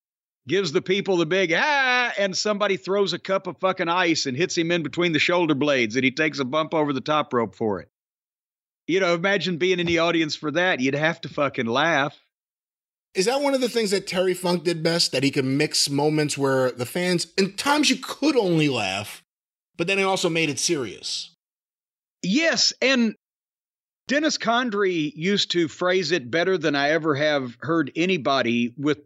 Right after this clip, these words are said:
Speaker 1: that type of thing and guys that could do that. And the Midnight did it, especially on spot shows. You'd make 'em laugh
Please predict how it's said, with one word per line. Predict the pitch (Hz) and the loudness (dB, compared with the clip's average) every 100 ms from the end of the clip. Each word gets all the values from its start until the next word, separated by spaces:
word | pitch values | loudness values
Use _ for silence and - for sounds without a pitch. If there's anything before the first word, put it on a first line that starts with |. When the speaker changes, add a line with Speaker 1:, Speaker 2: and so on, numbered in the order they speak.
| 156 | -6
Speaker 1:
that | 160 185 - | -2 -2 -2
type | 175 175 151 | 0 0 -2
of | - | -2
thing | 160 160 156 | 0 2 2
and | 131 | 0
guys | 120 151 165 | 0 2 2
that | 139 123 | -2 -6
could | 120 | -4
do | 156 202 | -2 0
that. | 151 127 156 | 2 2 2
And | 170 190 | 0 0
the | |
Midnight | 196 247 240 240 214 156 | 2 0 0 0 0 -2
did | 180 185 | -2 0
it, | 180 | -2
especially | - 180 175 175 170 | -2 -2 -2 0 0
on | 160 | 0
spot | - 160 165 | 0 0 0
shows. | - 165 156 165 156 | -2 0 2 0 -2
You'd | 160 175 143 | -2 -2 -2
make | 156 202 214 | 0 0 0
'em | 202 | -2
laugh | 180 202 226 190 160 160 | 0 0 2 2 0 -2